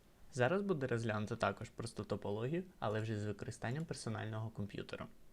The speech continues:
На відміну від попереднього відео, зараз можна побачити, що візуально C M L оновився. З'явились додаткові функції, яких раніше не було.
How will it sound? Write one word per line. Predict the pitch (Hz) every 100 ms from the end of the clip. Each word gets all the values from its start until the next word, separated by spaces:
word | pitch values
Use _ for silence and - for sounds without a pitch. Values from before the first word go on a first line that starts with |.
| - - - - - -
На | 113
відміну | 120 143 208 226
від | 151 -
попереднього | 123 113 120 170 120 95
відео, | 98 95 123 185 - - -
зараз | - 196 202
можна | 131 113 110
побачити, | 101 101 156 - 185
що | -
візуально | 113 107 104 139
C | 160 - 107
M |
L | 101 101
оновився. | 101 101 98 92 - - - - - - - -
З'явились | 117 104 170 160
додаткові | 123 107 - 113 104
функції, | 117 123 - - 214
яких | 147 120
раніше | 117 104 113 - 139
не | 117
було. | 104 95 87